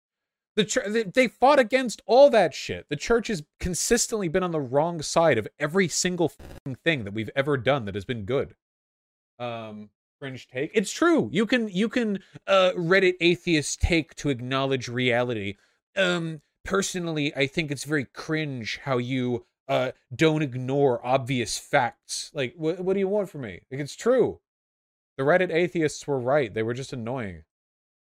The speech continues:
They were right and annoying. True. But most of those Enlightenment thinkers were Christians themselves. And, yeah, like, everyone was back then. Like, you would be killed if you weren't Christian for a large <laughs> portion of the history of the West.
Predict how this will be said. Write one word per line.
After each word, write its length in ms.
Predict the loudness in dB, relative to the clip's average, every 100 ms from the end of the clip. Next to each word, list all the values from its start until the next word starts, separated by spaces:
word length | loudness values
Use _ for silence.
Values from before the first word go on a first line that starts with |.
| -6
They 100 | -4
were 140 | -2
right 240 | 0 0 -2
and 240 | -6 -6
annoying. 380 | -6 -6 -8 -8
True. 300 | 0 0 0 _ _ _ _ _ -10
But 100 | -4
most 260 | -4 -4
of 60 | -4
those 220 | -4 -4
Enlightenment 480 | -6 -8 -8 -12 -12
thinkers 320 | -12 -10 -10
were 80 | -10
Christians 340 | -12 -14 -14
themselves. 540 | -14 -12 -10 -10 -10 _ -10
And, 300 | -8 -8 -10 _ 0
yeah, 100 | 2
like, 260 | 2 -2 -4 -4
everyone 480 | -2 -2 -4 -8 -10
was 200 | -12 -10
back 280 | -12 -12 -16
then. 160 | -18 -20 _
Like, 160 | -14 -12
you 160 | -8 -6
would 120 | -4
be 120 | -8 -10
killed 360 | -4 -2 -2 -4
if 140 | -8
you 80 | -10
weren't 360 | -8 -6 -8 _
Christian 500 | -4 -4 -8 -14 -12
for 220 | -8 -6
a 80 | -6
large 600 | -6 0 2 2 -2 -4
<laughs> 80 | 2
portion 500 | 2 2 -6 -8 -10 _ _ -10
of 140 | -6
the 60 | 0
history 380 | 0 0 -4 -4
of 60 |
the 100 | -2
West. 380 | 0 0 -2